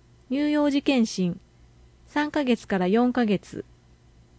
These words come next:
一歳六ヶ月、二歳児歯科、三歳。健診日の二週間前をめどに対象の方に案内を送ります。対象実施日については、市公式ウェブサイトをご確認ください。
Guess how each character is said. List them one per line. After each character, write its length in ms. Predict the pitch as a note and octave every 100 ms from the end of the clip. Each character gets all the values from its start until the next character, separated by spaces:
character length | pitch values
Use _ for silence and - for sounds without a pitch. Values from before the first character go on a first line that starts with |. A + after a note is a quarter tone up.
| _
一 140 | - -
歳 300 | - G#3+ F3+
六 140 | F3
ヶ 140 | - B3
月、 380 | F#3+ - E3 - _ _ - _ - _ _ - _
二 100 | G#3+
歳 260 | - C4+ C4
児 120 | C4
歯 180 | - -
科、 220 | G#3 - - - - _ - _ - _ _
三 260 | - C4+ B3+
歳。 300 | - F#3 F3 - - _ - - - _ - - - _ - - _ _
健 220 | - D4+
診 280 | D4+ D#4+ D4+
日 80 | A3+
の 80 | F#3+
二 160 | F#3+ G3
週 200 | C4 C4+
間 220 | C4+ C4+
前 220 | C#4 A#3
を 60 | F#3
め 140 | G3+
ど 120 | G3
に 180 | F#3 F#3
対 200 | - A3+
象 160 | A#3 B3
の 100 | A#3
方 220 | A3+ A3+
に 160 | G3 -
案 180 | A#3
内 220 | C4 C4 G3+
を 60 |
送 160 | E3+ F3+
り 100 | E3+
ま 160 | E3+
す。 200 | F3 - - - _ - - _
対 180 | C#4 D4
象 260 | D4 C4+
実 160 | G3 G#3
施 180 | - D4
日 120 | C4
に 100 | G3+
つ 140 | -
い 80 | G3+
て 120 | F3+
は、 180 | F3 - - _ _ _
市 280 | - C#4+ C#4
公 280 | - C4+ C4
式 260 | - B3
ウ 40 | A#3+
ェ 140 | B3+
ブ 60 | A#3+
サ 140 | C4+
イ 60 | A3+
ト 160 | G3+ F#3
を 40 |
ご 140 | F3+
確 220 | F3+ G3 G3+
認 180 | G3
く 100 | F#3
だ 120 | F#3+ F3+
さ 180 | F#3+
い。 80 | F3